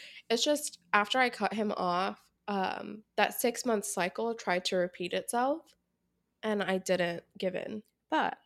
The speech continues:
Speaker 2: yeah, exactly. So I think that's, that's the point right now, that it's just, it's a good thing you didn't give in.
Speaker 1: Right, and it was, like, the first step to healing. So, like, if you are in a toxic relationship, your first step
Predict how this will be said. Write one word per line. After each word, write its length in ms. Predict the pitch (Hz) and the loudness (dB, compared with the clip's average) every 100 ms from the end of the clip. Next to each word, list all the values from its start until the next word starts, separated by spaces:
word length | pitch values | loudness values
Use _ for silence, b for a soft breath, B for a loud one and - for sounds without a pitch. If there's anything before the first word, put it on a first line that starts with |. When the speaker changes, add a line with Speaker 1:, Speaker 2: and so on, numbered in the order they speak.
| _ | _
Speaker 2:
yeah, 380 | 233 170 151 196 | 0 0 0 0
exactly. 500 | 233 220 247 233 160 | 0 2 0 0 -2
So 180 | 180 - | -2 -2
I 120 | 185 | -2
think 180 | 196 220 | -2 -2
that's, 380 | 214 202 - - - | -2 -2 -4 -10 -2
that's 260 | 185 180 | -2 -2
the 100 | - | -8
point 320 | 170 - 170 - | -8 -6 -8 -6
right 160 | 160 | -6
now, 220 | 175 196 196 | -4 -2 -2
that 280 | 175 156 175 | -2 -2 -2
it's 180 | - - | -6 -6
just, 280 | 180 - - | -6 -6 -6
it's 180 | 202 - | -8 -4
a 60 | |
good 280 | 190 196 214 - | 0 0 0 -2
thing 240 | 90 170 | -8 -8
you 100 | 180 | -8
didn't 320 | - 131 - | -6 -6 -8
give 180 | - 104 | -12 -10
in. 200 | 87 - | -10 -2
Speaker 1:
Right, 260 | 220 202 - | 2 2 2
and 120 | 214 | 2
it 80 | 208 | 2
was, 140 | 220 | 2
like, 180 | 240 226 | 0 -4
the 80 | 220 | -8
first 420 | - 202 202 - | 0 0 0 -4
step 220 | - 185 - | -4 -4 -2
to 140 | 202 | -6
healing. 380 | 202 185 165 208 | -2 -2 -4 -6
So, 180 | - 214 | -2 0
like, 300 | 202 202 196 | 0 0 -2
if 220 | 220 208 | -4 -4
you 160 | 202 208 | -2 0
are 120 | 226 | 2
in 140 | 247 233 | 2 0
a 80 | 214 | -2
toxic 400 | 202 208 - - | -4 -6 -8 -6
relationship, 760 | 190 196 214 240 220 - 180 - | -2 -2 -2 -4 -4 -4 -6 -4
your 140 | 214 | -6
first 400 | 214 208 247 - | -4 -4 -4 -6
step 360 | - 208 262 | -4 -2 -2